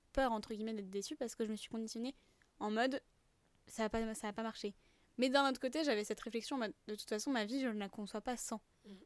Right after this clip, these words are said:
Speaker 1: Donc c'est hyper étrange,
Speaker 2: <clears throat>
Speaker 1: en
Speaker 2: Si
Speaker 1: fait,
Speaker 2: c'était
Speaker 1: cette
Speaker 2: pas aujourd'hui,
Speaker 1: dualité.
Speaker 2: ça aurait été après, quoi.
Speaker 1: Oui, oui, bien sûr.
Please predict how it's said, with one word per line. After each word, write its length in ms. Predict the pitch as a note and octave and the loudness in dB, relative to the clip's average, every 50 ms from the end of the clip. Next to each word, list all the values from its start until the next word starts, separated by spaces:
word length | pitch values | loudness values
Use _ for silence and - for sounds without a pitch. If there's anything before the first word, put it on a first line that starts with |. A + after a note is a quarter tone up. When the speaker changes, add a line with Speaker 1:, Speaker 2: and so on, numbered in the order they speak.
| - _ | -12 _
Speaker 1:
Donc 80 | A#3 G3+ | -4 -4
c'est 100 | - - - C#4 | -4 -2 0 0
hyper 280 | C#4+ C4+ D4+ C#4+ C#4 | 4 6 8 8 8
étrange, 360 | C#4+ B3+ - C4+ D4+ D4 C#4 | 6 4 4 6 6 6 6
Speaker 2:
<clears throat> 0 | |
Speaker 1:
en 60 | B3 A#3 | 4 2
Speaker 2:
Si 100 | - A#3 | 0 0
Speaker 1:
fait, 20 | G#3+ | 0
Speaker 2:
c'était 160 | A3 - - | 2 2 4
Speaker 1:
cette 60 | G#3+ G#3 | 6 8
Speaker 2:
pas 100 | A3 A3 | 8 10
aujourd'hui, 240 | A3 A3+ A3 G#3+ | 10 10 8 6
Speaker 1:
dualité. 160 | G#3 B3+ A#3+ A3+ | 6 4 2 2
Speaker 2:
ça 80 | A#3 | 2
aurait 120 | G#3 G3 G3 | 0 0 -2
été 140 | - - G3 | -2 -2 -4
après, 300 | F#3 F#3+ - - A3 G#3+ | -4 -4 -6 -8 -8 -8
quoi. 200 | - - - - _ _ _ _ _ _ _ _ - | -8 -10 -16 -16 _ _ _ _ _ _ _ _ 6
Speaker 1:
Oui, 160 | C#4+ F4 F#4+ F#4 | 8 10 10 10
oui, 160 | F#4 F4+ D#4+ | 10 8 8
bien 140 | A#3 G#3+ A3 | 6 4 2
sûr. 320 | - - D#4 C#4+ - - | 2 2 2 0 0 -6